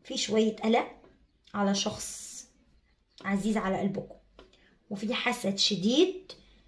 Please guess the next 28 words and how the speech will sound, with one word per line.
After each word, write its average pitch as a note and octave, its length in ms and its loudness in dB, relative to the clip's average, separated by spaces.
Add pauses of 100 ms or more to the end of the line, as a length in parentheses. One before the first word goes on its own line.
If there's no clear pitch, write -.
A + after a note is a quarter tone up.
(240)
مأثر G#3+ 640 0 (260)
على G3+ 160 2
حياتك، A3 840 2 (160)
مأثر G3+ 460 -2
على F#3+ 220 4
رزقك، A3 540 0 (320)
وعشان G3+ 320 2
كده A3 180 0
عامل G#3 260 4
لك G3 160 0
مشاكل G3 440 2
بينك G3+ 340 4
وما F#3 120 0
بين G#3 220 2
الشريك، G#3+ 540 0 (320)
ودايمًا G#3 380 4
بتفكر F#3 540 -4
في G3 160 -2
الانفصال، G3 720 0 (460)
او C4+ 220 6
بتفكروا C4 760 2 (300)
ازاي G#3+ 320 2
تخرجوا A3+ 580 2
نفسكم G#3+ 460 2
من G3+ 100 2
اللي F#3+ 240 2
انتوا A#3 220 2
فيه. D#3+ 220 -8